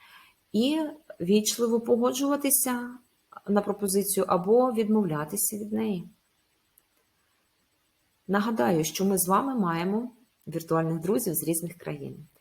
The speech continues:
Це п'ятикласники, які прямують на етнофестиваль до Києва. І кожен із них отримав від оргкомітету запрошення. Розгляньмо його. "Шановний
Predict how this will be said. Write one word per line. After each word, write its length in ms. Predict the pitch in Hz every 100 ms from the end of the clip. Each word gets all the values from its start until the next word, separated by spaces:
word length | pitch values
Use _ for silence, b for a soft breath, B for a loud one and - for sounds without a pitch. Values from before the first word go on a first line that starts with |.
| B B B
Це 160 | - 175
п'ятикласники, 840 | 175 151 - 143 226 254 233 220
які 240 | 170 143 156
прямують 720 | - 131 139 220 247 226 -
на 140 | 123 -
етнофестиваль 840 | 175 175 185 131 - 127 120 139 131 -
до 160 | 143
Києва. 420 | - 120 123 - - _ B B B
І 100 | -
кожен 400 | 165 175 156 139 139
із 180 | 139
них 380 | 151 233 311 - _ _
отримав 640 | - 165 160 151 131 123 -
від 300 | 151 135 -
оргкомітету 1000 | - 143 - 117 117 123 170 - 160 135 - _ _ _ _ _ _ -
запрошення. 840 | 196 - - - - - 131 127 - - _ _ _ _ -
Розгляньмо 640 | 349 320 120 117 113 120
його. 280 | - - - - _ _ _ _ _ _ _ _ _ _ _ _ _ _ _ _
"Шановний 880 | - - 127 127 208 269 254 254 -